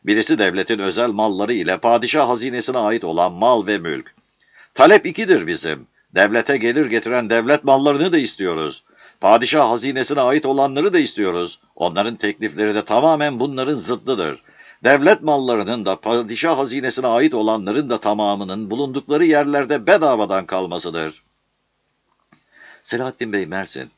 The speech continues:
"Hicaz Demiryolu?" Hasan Bey devamla, "O iktisat meselesi arasındadır galiba.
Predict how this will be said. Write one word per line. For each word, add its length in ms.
"Hicaz 400
Demiryolu?" 680
Hasan 340
Bey 140
devamla, 520
"O 140
iktisat 460
meselesi 460
arasındadır 560
galiba. 520